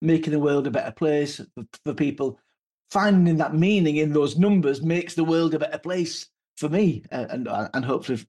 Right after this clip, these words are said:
for others as well. In fact, I know for others, 'cause when I wrote my latest book, where I explore this in great detail, um, although it is,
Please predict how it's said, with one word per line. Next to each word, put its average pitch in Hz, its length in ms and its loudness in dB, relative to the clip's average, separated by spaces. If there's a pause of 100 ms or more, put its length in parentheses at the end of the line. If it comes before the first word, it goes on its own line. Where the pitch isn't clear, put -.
for 123 140 0
others 123 200 -2
as 131 60 0
well. 131 120 0
In 113 60 -4
fact, 123 160 -2
I 139 60 -2
know 139 280 0
for 110 160 -8
others, 104 200 -10
'cause 110 140 -6
when 120 100 -4
I 117 60 -2
wrote 117 200 -2
my 113 140 -2
latest 143 440 0
book, 113 280 -6 (340)
where 135 240 2
I 135 60 2
explore 156 520 -2
this 147 160 -6
in 147 80 -4
great 131 280 -6
detail, 120 580 0 (420)
um, 113 260 -4
although 123 280 0
it 113 100 0
is, 117 280 -4